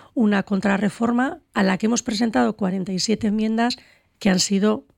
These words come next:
todas arrolladas por la mayoría absoluta, ¿no? Con lo cual ese es un poco el escenario que nos ha obligado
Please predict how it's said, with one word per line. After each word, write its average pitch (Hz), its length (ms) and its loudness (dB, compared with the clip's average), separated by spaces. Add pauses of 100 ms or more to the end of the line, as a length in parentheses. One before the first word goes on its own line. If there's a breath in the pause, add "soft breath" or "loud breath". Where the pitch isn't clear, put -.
(180)
todas 208 440 0
arrolladas 190 720 0 (320 loud breath)
por 180 180 0
la 190 80 0
mayoría 175 460 0
absoluta, 185 540 -2
¿no? 240 140 -4 (560 loud breath)
Con 208 120 4
lo 196 80 8
cual 233 160 4
ese 254 160 0
es 262 120 0
un 254 120 -2
poco 262 260 0
el 247 100 0
escenario 214 1000 -2 (160)
que 220 100 0
nos 185 180 0
ha 208 60 4
obligado 226 640 2